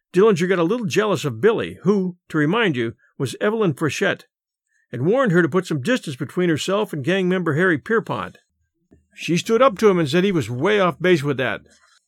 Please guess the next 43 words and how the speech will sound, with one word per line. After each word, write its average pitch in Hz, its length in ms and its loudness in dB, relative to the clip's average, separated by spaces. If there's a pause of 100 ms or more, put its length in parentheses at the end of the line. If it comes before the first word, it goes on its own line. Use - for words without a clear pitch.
He 147 160 -2
dropped 160 260 0
the 202 80 0
subject, 156 540 2 (480)
but 117 120 -6
didn't 220 260 2
fail 254 220 2
to 185 80 2
send 208 280 0
her 175 60 4
back 180 260 -2
to 170 80 0
Wisconsin 190 560 0
to 143 80 -2
spend - 240 -4
some 147 160 -4
time 185 260 0
with 147 120 0
her 151 60 2
mother 175 320 2
on 151 60 2
the 160 120 -2
Indian 214 360 0
reservation 147 560 0
in 143 100 0
Wisconsin. 135 680 -4 (680)
He 127 100 -4
also 196 300 2
told 180 280 2
her 170 60 4
she 180 160 -2
could 151 160 -2
rejoin 156 360 2
him 226 80 2
in 196 60 2
Saint 208 260 2
Louis 185 380 2
at 156 80 -2
an 139 80 -2
agreed-upon 170 600 0
time 190 420 -2
and 175 260 -2
place. 135 480 -4